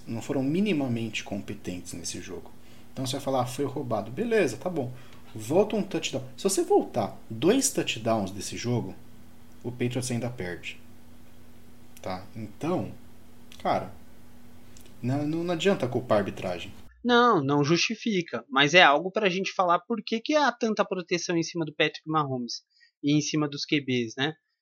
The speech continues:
Speaker 2: Tanto lance aí que a gente vem do que dão,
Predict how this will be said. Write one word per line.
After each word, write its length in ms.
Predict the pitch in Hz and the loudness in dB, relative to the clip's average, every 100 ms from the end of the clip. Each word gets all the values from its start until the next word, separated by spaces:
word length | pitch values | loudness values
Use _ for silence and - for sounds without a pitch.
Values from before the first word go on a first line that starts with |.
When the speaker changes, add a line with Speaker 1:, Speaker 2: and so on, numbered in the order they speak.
| _ - | _ 2
Speaker 2:
Tanto 280 | 190 233 277 | 4 4 2
lance 420 | 214 202 196 185 | 4 2 2 2
aí 160 | 170 | 2
que 120 | 165 175 | 2 0
a 60 | |
gente 320 | 165 165 - | 0 -2 -4
vem 260 | 139 151 175 196 _ | 0 0 0 -6 _
do 220 | 147 151 - | -8 -8 -4
que 440 | 160 156 139 123 _ _ _ _ | -2 0 0 -4 _ _ _ _
dão, 340 | 143 151 147 | 2 2 2